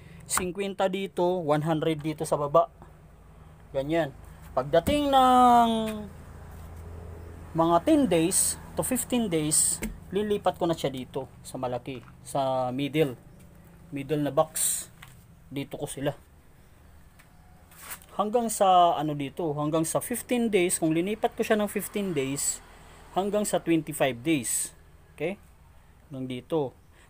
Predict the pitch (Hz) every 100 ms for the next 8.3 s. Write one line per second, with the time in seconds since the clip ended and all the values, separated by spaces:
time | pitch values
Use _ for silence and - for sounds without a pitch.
0 | - 127 156 - 277 285 302 294 262 226
1 | 185 147 147 135 147 - - 151 214 185
2 | 165 156 147 151 143 143 - 127 127 123
3 | 135 120 - - - - - - - -
4 | - 135 160 123 113 - - - - 233
5 | 196 185 165 151 139 120 113 - 120 127
6 | 117 120 - 117 110 107 104 - - -
7 | - - - - 196 220 226 202 220 -
8 | 165 160